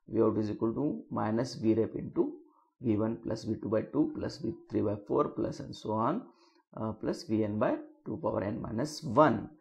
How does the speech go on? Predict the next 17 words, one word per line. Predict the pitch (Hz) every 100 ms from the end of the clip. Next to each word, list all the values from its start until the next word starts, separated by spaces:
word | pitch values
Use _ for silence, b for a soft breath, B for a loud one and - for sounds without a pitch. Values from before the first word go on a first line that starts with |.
| b b b
Okay, | - 165 170 -
and | 123 120
if | 147 147
we | 127
consider | - 110 113 110 107 -
only | 113 113 113 113
example | 107 107 110 107
of | 110 104 -
four | - 151 147
bit | 113 113 -
converter, | 107 101 104 101 - 170 101 131 -
then | - 104 107 110 -
it | 113 -
will | 107
become | 104 107 - 110
like | 101 - -
this. | 131 110 113 -